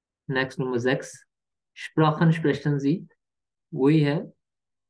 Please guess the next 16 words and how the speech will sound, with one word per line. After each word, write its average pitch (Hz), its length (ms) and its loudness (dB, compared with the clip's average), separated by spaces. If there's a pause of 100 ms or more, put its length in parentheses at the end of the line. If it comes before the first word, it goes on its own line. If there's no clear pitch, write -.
(140)
अ, 117 280 2 (140)
welche 156 420 4
Sprachen 131 440 -4
sprechen 120 420 -8
Sie, 120 180 4
आप - 80 -10
कौन 120 160 -2
सी 120 100 -4
जुबानें 117 420 -2
बोलते 107 260 -2
हैं, 117 80 -4
जैसे 107 240 -2
अभी 110 120 -4
ऊपर 113 240 -8
आया 113 180 -2
था। - 180 -8